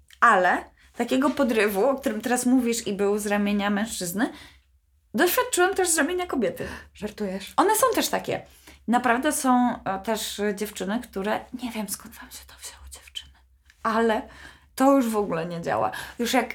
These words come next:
Speaker 1: jesteście dziewczynami i próbujecie poderwać drugą dziewczyną i jest to zrobione w sposób samca alfa i, no nie wiem, albo już nie daj Bóg powiedzieć coś w stylu: „Hej, mała”, e,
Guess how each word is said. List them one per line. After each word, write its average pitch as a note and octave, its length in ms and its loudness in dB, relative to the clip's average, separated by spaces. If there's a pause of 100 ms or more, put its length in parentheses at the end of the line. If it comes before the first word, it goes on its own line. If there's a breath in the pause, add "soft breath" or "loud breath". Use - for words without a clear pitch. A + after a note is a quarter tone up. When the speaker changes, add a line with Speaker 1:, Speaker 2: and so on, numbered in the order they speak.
Speaker 1:
jesteście C#4 440 -2
dziewczynami G#3 560 -2
i A3+ 40 -4
próbujecie G#3+ 420 -2
poderwać G#3+ 420 -2
drugą G3+ 300 -2
dziewczyną G3+ 420 -2
i G3+ 120 -6
jest A3+ 200 -4
to G#3 60 -8
zrobione G3+ 360 -4
w G3 40 -8
sposób G3 520 -6 (840)
samca G3 460 -4
alfa F#3 560 0 (1200 loud breath)
i, E3+ 600 -4
no F#3 180 -4
nie F3+ 180 -2
wiem, E3 280 -4 (100)
albo F3+ 240 -4
już F3+ 240 -8
nie B3+ 140 4
daj A#3+ 160 4
Bóg A3+ 200 -2
powiedzieć A3 520 0
coś A#3 140 -2
w - 60 -8
stylu: G#3 240 -2
„Hej, G3+ 120 0
mała”, F3+ 500 2 (2000 loud breath)
e, F3 200 2